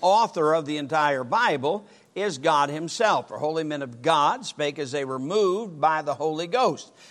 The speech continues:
And all Scripture is given by inspiration of God. In this case, Paul used, or God used Paul to give us his word that is already forever settled in heaven. But Paul the apostle is the answer. Now, we've given two possible dates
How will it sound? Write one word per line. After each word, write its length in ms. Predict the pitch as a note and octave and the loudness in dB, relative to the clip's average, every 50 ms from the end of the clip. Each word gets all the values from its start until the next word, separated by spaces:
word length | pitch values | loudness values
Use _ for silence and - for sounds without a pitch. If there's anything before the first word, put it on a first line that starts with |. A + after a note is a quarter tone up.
| - _ - | -20 _ -18
And 100 | - - | -14 -10
all 200 | A2+ C#3+ D#3+ D#3+ | -6 -6 -6 -6
Scripture 460 | C3 - - D#3+ D3+ C#3 - - G3+ G3+ | -6 -6 -4 -4 -4 -4 -4 -4 -4 -4
is 120 | D#3+ C3+ | -4 -4
given 220 | B2 D#3+ D#3 D3+ | -4 -4 -4 0
by 240 | D3 D3 D3+ D3 C#3+ | 2 2 2 2 0
inspiration 640 | D3 D3 C#3 - - - C#3+ C#3+ C#3+ - - C#3+ C#3 | -2 -2 -4 -6 -4 -2 0 0 0 -2 -6 -8 -10
of 140 | C#3+ B2 A#2+ | -10 -8 -2
God. 360 | B2 D3+ D3+ C#3 A2+ F#2 - - - - - - _ _ - | 2 2 4 4 2 0 -2 -8 -20 -20 -20 -20 _ _ -12
In 160 | A#2 A#2 A2 | -12 -8 -2
this 240 | C#3 F#3 A3 G#3 - | 0 0 0 0 0
case, 360 | - E3+ D#3 E3 A3+ C4 B3 | 2 2 2 2 2 -2 -4
Paul 360 | - - D#3+ D#3 D#3+ D#3+ D#3+ | -4 -2 0 0 2 0 0
used, 440 | D#3 D3+ D#3+ D#3 D#3 D#3 C#3+ - - - | -2 -2 0 0 -2 -2 -4 -4 -2 0
or 140 | D3 C#3 B2+ | 2 2 2
God 360 | A#2 A#2 D3+ D#3+ F3+ F3 C3 | 2 2 2 4 2 2 0
used 320 | C#3+ D3+ D3 C#3 - - - | -4 -4 -4 -6 -8 -10 -4
Paul 500 | - C4+ D4+ D4 - D3 C3+ E3 A3 - | 2 2 4 4 4 2 2 0 -2 -2
to 180 | - F3 D3 | 0 -2 -2
give 240 | C3+ B2 D#3 D#3+ C#3+ | 0 0 0 0 2
us 280 | D3+ D3 D3+ - - - - - _ - _ | 0 -2 -2 -2 -8 -12 -16 -20 _ -16 _
his 320 | - - E4 E4+ A#3+ C3+ C#3 | -2 -2 0 0 -2 -4 -4
word 480 | C#3 D3+ C#3 B2+ A#2 A#2+ C#3+ F#3+ F#3+ - - - - - _ - | 0 2 2 2 2 2 0 -2 -2 -6 -16 -20 -20 -20 _ -2
that 160 | C3+ D3+ D3+ | 0 0 0
is 160 | D3 C3 C3+ | 0 0 0
already 640 | D#3+ D3+ D3 C#3+ D3+ F#3 B3+ D4 C#4 F3+ D3 D3+ E3+ | 2 2 2 2 2 4 4 4 4 2 0 -4 -4
forever 520 | - D3 C#3+ D3 D3+ D#3 F3 E3+ F3 E3 | -2 0 2 4 4 4 2 0 -2 -4
settled 440 | - - E3+ D3 C3+ C3+ C3+ C3 - - | -2 0 2 2 2 2 0 -4 -4 -6
in 180 | D3 C#3+ C3 C3 | -6 -4 -4 -4
heaven. 480 | C3+ A#2+ A3+ A#3 A3+ D#3+ D#3 A#2+ F#2+ - - - - - - - _ - | -2 2 4 4 4 4 0 -4 -4 -8 -20 -20 -20 -20 -20 -8 _ 2
But 260 | D3+ D#3+ E3+ - - | 4 4 4 2 0
Paul 260 | D#3 E3 D#3+ D3+ D3 | 0 2 2 2 2
the 120 | D3+ D3+ | 0 0
apostle 560 | D#3+ D#3+ D#3+ G3+ G3+ F#3 F3 - F#3 F3 E3+ E3+ | -2 0 2 4 4 4 2 0 -2 -4 -4 -4
is 140 | E3+ D#3 | -4 -4
the 180 | C#3+ F3 F3 F#3 | -2 -2 0 2
answer. 340 | G3 G3+ G3 D3+ - D3 C3+ | 2 2 0 -2 -4 -6 -4
Now, 180 | C#3 D#3+ F#3+ | -2 -2 -2
we've 200 | A#3 B3 B3+ G#3+ | -2 -2 -4 -6
given 320 | G3 D4 D#4 D#4+ D#4 B3 - | -4 -6 -4 -4 -6 -6 -6
two 160 | - C4 B3+ | -8 -8 -8
possible 560 | - - A3+ G3+ G#3 F#3+ - G#3 F#3+ G#3 G#3+ | -4 -2 0 0 0 -2 -4 -4 -4 -4 -2
dates 460 | F3+ C#3+ C#3 C3 B2+ C3+ D3+ - - | -2 -2 -2 -2 -2 -4 -6 -8 -14